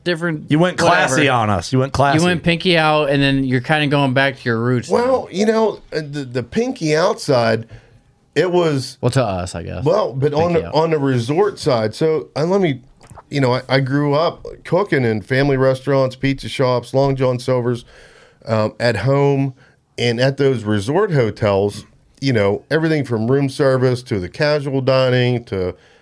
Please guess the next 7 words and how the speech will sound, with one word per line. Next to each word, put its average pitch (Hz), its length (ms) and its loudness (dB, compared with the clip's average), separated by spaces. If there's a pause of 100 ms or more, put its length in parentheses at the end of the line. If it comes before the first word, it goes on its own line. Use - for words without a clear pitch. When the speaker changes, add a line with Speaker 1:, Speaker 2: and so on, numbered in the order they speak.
(200)
Speaker 3:
to, 113 280 -6
to 113 240 -8
fancy, 127 760 -2 (140)
uh, 95 220 -6 (100)
uh, 92 240 -10
internationally 123 760 0
themed 117 560 -2